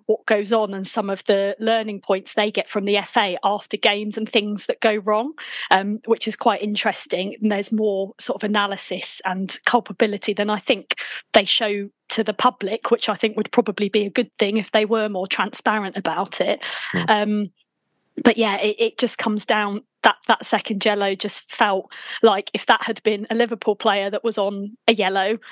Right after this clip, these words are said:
Speaker 1: would that have been given as a second yellow for them?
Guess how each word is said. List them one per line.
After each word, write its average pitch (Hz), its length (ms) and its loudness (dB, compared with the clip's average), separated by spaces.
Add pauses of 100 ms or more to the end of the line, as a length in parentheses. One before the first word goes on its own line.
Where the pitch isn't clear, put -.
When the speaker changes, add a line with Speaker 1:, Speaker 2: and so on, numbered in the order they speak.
(400)
Speaker 1:
would 220 160 6
that 233 180 4
have 220 140 -6
been 254 120 0
given 254 240 0
as 262 120 -4
a 262 60 -4
second 269 360 0
yellow 254 240 -2
for 254 120 -4
them? 262 340 0